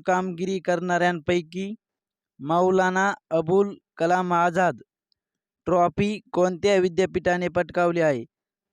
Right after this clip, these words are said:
तर आंतर विद्यापीठ स्पर्धेत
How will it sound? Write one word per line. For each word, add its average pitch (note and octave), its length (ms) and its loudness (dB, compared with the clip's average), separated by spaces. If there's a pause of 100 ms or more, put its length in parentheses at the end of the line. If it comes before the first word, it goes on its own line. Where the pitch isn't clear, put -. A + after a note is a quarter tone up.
(100)
तर F#3+ 220 2 (200)
आंतर F3+ 440 0
विद्यापीठ F#3 640 -4 (320)
स्पर्धेत F#3+ 640 0